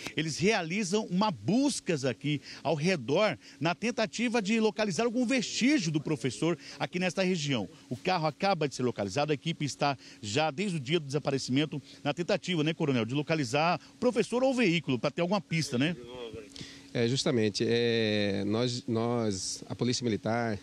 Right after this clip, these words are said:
Speaker 2: ela preocupada com toda a situação, né? É, nós estamos, é, empenhados nessa solução desse caso. Nós sabemos que é uma aflição muito grande pra família e as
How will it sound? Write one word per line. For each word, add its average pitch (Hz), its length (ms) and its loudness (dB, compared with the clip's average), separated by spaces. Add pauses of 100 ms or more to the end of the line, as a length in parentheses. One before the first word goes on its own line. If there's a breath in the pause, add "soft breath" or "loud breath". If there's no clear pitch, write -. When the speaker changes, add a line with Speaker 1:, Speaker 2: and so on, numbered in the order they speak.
Speaker 2:
ela 107 360 -2 (120)
preocupada 120 500 -2
com 113 140 -4
toda 127 200 -2
a 113 40 -2
situação, 120 560 -2
né? 123 120 2 (600 loud breath)
É, 107 560 2
nós 107 320 2
estamos, 110 720 0
é, 107 300 0
empenhados 113 720 0
nessa 107 640 0 (100)
solução 127 540 -2
desse 117 200 -2
caso. 113 380 -2 (500 loud breath)
Nós 107 200 -2
sabemos 113 340 2
que - 80 -2
é 120 40 2
uma 120 100 0
aflição 117 340 0
muito 120 180 0
grande 113 240 0
pra 110 140 -4
família 113 500 -2 (140)
e 107 960 4 (640 loud breath)
as 110 560 0